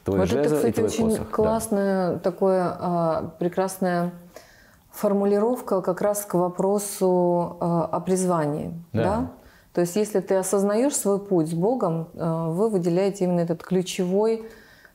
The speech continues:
Speaker 2: фактор, скажем, или ключевое вот осознание в жизни, посвящение в жизни человека. А, если ты осознаешь свой путь в Бога. Мне очень понравился этот пример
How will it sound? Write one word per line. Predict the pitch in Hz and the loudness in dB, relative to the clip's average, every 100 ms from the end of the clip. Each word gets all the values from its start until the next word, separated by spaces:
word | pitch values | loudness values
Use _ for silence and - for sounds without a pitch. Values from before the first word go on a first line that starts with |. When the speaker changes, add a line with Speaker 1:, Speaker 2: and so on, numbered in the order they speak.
| - | -6
Speaker 2:
фактор, | 190 185 170 | -4 -2 -6
скажем, | 170 165 165 160 | -2 -2 0 0
или | 160 | 0
ключевое | 160 170 170 - 165 175 175 165 | 0 0 0 0 0 2 2 2
вот | 165 165 | 0 -2
осознание | - 170 170 175 214 190 165 | -2 0 0 2 2 2 0
в | |
жизни, | 165 202 196 170 | 0 0 2 0
посвящение | 170 - 156 - 190 196 | -2 -6 -6 0 0 2
в | 175 | 0
жизни | 170 160 160 | 0 0 -2
человека. | - 165 160 160 151 156 156 165 _ _ _ _ _ _ _ | -4 -4 -2 -2 -4 -6 -10 -10 _ _ _ _ _ _ _
А, | - 165 156 156 156 170 - - _ _ _ | -6 -4 -4 -4 -4 -6 -10 -18 _ _ _
если | 170 165 180 196 | -2 0 0 -2
ты | 196 | -2
осознаешь | 185 185 175 175 180 | -2 0 0 0 -2
свой | - 165 | -2 -4
путь | 165 175 | 0 0
в | 170 | 0
Бога. | 160 156 170 | 0 0 2
Мне | 170 180 | 2 2
очень | 175 175 | 0 -2
понравился | 180 175 160 160 | -2 0 -2 -4
этот | 170 160 | -6 -4
пример | - 175 185 214 | -2 2 2 0